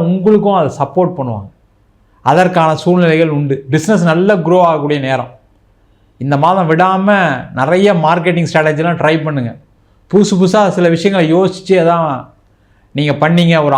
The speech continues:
ஆஃபர்ஸ்லாம் கொடுத்தீங்க அப்படின்னா இந்த மாதம் தொழில்ல நிறைய பண வரவுகளை குவிக்கக்கூடிய முக்கியமான மாதமா இருக்க போகுது. ஏன்னா ஐந்தாம் இடத்துல கூடிய சூரியனும் குருவும் பார்த்தீங்கன்னா ஏழாம் பார்வையாக பதினோராம் இடம் சொல்லக்கூடிய லாபஸ்தானத்தை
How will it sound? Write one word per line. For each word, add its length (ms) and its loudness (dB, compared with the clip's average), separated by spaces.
ஆஃபர்ஸ்லாம் 640 0
கொடுத்தீங்க 360 -2
அப்படின்னா 280 -4
இந்த 140 -4
மாதம் 340 0
தொழில்ல 380 2
நிறைய 360 4
பண 140 2
வரவுகளை 460 2
குவிக்கக்கூடிய 560 0
முக்கியமான 580 0
மாதமா 300 0
இருக்க 180 -6
போகுது. 200 -6
ஏன்னா 140 0
ஐந்தாம் 360 2
இடத்துல 320 2
கூடிய 160 2
சூரியனும் 560 0
குருவும் 360 2
பார்த்தீங்கன்னா 340 -2
ஏழாம் 560 2
பார்வையாக 440 2
பதினோராம் 460 0
இடம் 180 -2
சொல்லக்கூடிய 380 -2
லாபஸ்தானத்தை 600 0